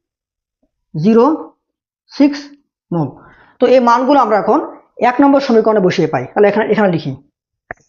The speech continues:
এক নম্বর সমীকরণ থেকে পাই, এক নং হতে পাই কিউ, সিলভার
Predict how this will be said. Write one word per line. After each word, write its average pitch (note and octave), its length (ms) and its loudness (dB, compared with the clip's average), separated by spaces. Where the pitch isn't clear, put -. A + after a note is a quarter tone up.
এক A3 140 -2
নম্বর B3 220 0
সমীকরণ G3+ 360 0
থেকে E3+ 220 -4
পাই, F3 140 0
এক F#3 60 -4
নং F3 140 0
হতে D#3 240 -4
পাই D3+ 180 0
কিউ, B3 140 4
সিলভার A#3 300 2